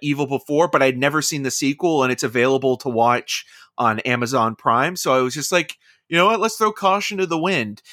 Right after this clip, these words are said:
They bring back one of the characters from the first movie, and it's like, "What, why, what was the point? I don't understand why they brought this guy back. He doesn't need to be in this movie other than to just have somebody from the first film return."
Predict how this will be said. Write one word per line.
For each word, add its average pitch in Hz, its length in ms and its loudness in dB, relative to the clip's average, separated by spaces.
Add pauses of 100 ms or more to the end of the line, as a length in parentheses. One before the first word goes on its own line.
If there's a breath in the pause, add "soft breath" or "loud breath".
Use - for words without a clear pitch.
(120 loud breath)
They 151 80 4
bring 175 280 0
back 156 280 0
one 156 160 0
of 151 60 -4
the 147 60 -2
characters 143 520 -2
from 135 160 -6
the 117 80 -4
first 131 400 -2
movie, 156 180 -2
and 151 80 -2
it's 127 120 -4
like, 135 100 -4
"What, 127 380 -2
why, 127 240 2
what 143 200 -2
was 127 140 -6
the 120 100 -4
point? 110 500 -6 (320 soft breath)
I 127 80 0
don't 139 240 0
understand 131 560 0
why 117 200 2
they 117 100 0
brought 110 240 0
this 120 160 -10
guy 117 200 0
back. 113 300 0
He 127 120 -8
doesn't 123 320 -4 (400 soft breath)
need 147 280 0
to - 60 0
be 143 280 4
in 135 100 0
this 127 200 -2
movie 139 480 2
other 127 300 2
than 120 260 0
to 131 120 -6
just 113 180 -10
have 120 180 0
somebody 113 320 -4
from 117 180 -12
the 113 60 -8
first 117 300 -6
film 110 280 -6 (480 soft breath)
return." 123 720 2